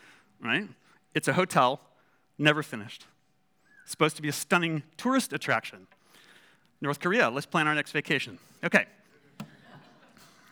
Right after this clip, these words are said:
These guys in Babel ended up experiencing exactly the same thing. So they got partial construction of this thing. We don't know exactly how far until God came down and scattered them. He said, "Nope,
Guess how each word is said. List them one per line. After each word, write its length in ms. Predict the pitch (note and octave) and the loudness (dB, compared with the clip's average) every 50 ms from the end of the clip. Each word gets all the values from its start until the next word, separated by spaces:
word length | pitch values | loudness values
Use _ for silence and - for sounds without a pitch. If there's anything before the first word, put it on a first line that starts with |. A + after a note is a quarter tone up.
| - - - _ - - - - - | -20 -20 -20 _ -20 -20 -8 2 6
These 180 | B3+ F4 F#4 | 6 8 8
guys 220 | - E4+ D#4+ - C4 | 8 6 6 8 6
in 80 | A#3 | 6
Babel 420 | F3 A#3+ B3+ C#4 D4+ B3 A3 G#3 - | 8 8 8 8 8 6 4 4 4
ended 220 | G3 A3 G#3+ A3 | 4 4 4 4
up 120 | G#3+ - - | 2 2 2
experiencing 680 | G#3 - - - G3 G3 G3+ G3+ - - A3+ G3+ F#3+ - - - - - - - - | -2 -4 -4 -2 0 0 0 0 2 2 2 2 2 0 -8 -14 -16 -16 -18 -12 -4
exactly 520 | - - D#3 D3+ D3+ E3 E3 F3 - G#3 G3+ | -2 0 2 6 8 8 8 8 6 2 0
the 140 | F#3 G3+ G3 | 2 2 2
same 300 | - - A3+ A3 A3+ A3 | 4 4 4 4 4 0
thing. 400 | - - D4+ F#4 G#4 D#3+ C3+ - - - | 0 2 2 2 2 0 -4 -6 -10 -6
So 120 | - - | -2 0
they 120 | D#3+ F3+ F3+ | 2 4 6
got 200 | C#4+ B3 - - | 4 4 4 2
partial 400 | - - B3+ C4+ C4 - C#4 - | 0 4 4 4 4 4 0 0
construction 680 | - A#3+ G3+ - - C4 D4 - - - A#3 A3+ A#3 - - - - - - - - | 2 0 0 2 2 0 0 0 2 2 2 2 0 -4 -10 -20 -20 -20 -18 -10 -4
of 120 | - B2+ | -4 0
this 160 | C#3 D3+ C#3+ - | 0 0 0 2
thing. 180 | F#3 F3+ E3 | 0 2 2
We 100 | D#3+ E3+ | 2 2
don't 220 | D#3+ G3 F#3+ F#3 F#3 | 4 4 4 4 4
know 120 | F#3 E3 | 2 2
exactly 440 | D3+ C#3+ - E3 D#3 E3 - D#3 D3 | 2 0 2 2 2 2 2 -2 0
how 200 | C3 D3+ C3+ C3 | 2 2 2 2
far 540 | - - B3+ C#4+ G#3 D#3+ D3 D3+ F#3+ - - - - - - - - | 4 6 8 10 10 10 8 8 6 4 2 -4 -20 -20 -16 -10 -8
until 220 | C3 - F#3+ D#3 | -4 0 0 2
God 220 | C#3+ D3+ C#3+ D3+ | 4 4 4 4
came 160 | - - F#3 D3+ | 2 -2 -4 -2
down 280 | C3+ A#2+ C3+ E3 F3 - | 0 0 0 -2 -2 -4
and 120 | C#3+ C#3 C3+ | -6 -4 -4
scattered 460 | - - - F3+ E3+ G#3 G#3+ F3 C3 | -4 0 2 4 4 4 4 2 -2
them. 80 | B2+ D3 | -4 -6
He 60 | C#3+ | -4
said, 220 | - F3+ D#3+ - | -2 -2 0 4
"Nope, 220 | F3+ F#3 F#3+ G3 | 4 4 4 4